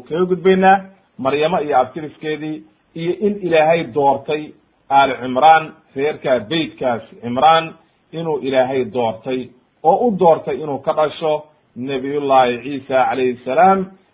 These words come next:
iyo Maryam oo Ilaahay uu doortay inay ka dhashaan. Qodobka labaad waxaan ugu soo gudbaynaa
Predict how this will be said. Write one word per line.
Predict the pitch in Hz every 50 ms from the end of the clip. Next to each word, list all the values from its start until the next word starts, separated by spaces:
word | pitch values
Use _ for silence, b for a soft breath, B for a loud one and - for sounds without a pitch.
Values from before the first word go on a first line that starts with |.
| _
iyo | - 135 139 131
Maryam | 131 139 151 151 147 135 131 131
oo | 127 120
Ilaahay | 123 123 131 135 131 135
uu | 123 117 123 113 104
doortay | 120 117 113 113 - 127 123 123 117 107 - -
inay | 180 147 131
ka | - 120
dhashaan. | 104 101 - - 101 92 - _ _ _ _ _ _ _ _ _ _ _ _ _ _ _ _ _ _ _ _ _ -
Qodobka | 170 185 185 185 180 - 160
labaad | 156 151 156 147 143
waxaan | 156 160 - 143 139
ugu | 147 151
soo | - - 143
gudbaynaa | 139 147 135 131 127 123 123 127 135 131 131